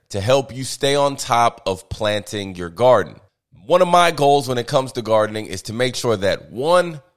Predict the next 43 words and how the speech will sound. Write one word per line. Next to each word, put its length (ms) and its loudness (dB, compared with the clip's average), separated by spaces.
no 260 4
space 540 -2
is 160 -8
wasted, 600 -4
and 220 -12
two, 440 -4
no 280 0
time 480 0
is 120 -10
wasted. 560 -10
So 160 -8
one 300 2
way 280 6
I 120 2
make 320 -4
sure 240 -2
that 120 -2
I 120 2
don't 400 2
waste 340 -2
any 240 -2
time 480 2
or 160 -2
space 540 -6
is 120 -8
by 160 2
having 260 0
a 60 -8
planting 420 -2
schedule 440 -2
that 120 0
I 80 2
like 300 0
to 100 -10
stick 320 -10
to. 180 -16
Now 360 4
I'm 140 -2
sharing 380 -2
it 80 -8
with 160 -14
you 100 -10
guys. 440 -10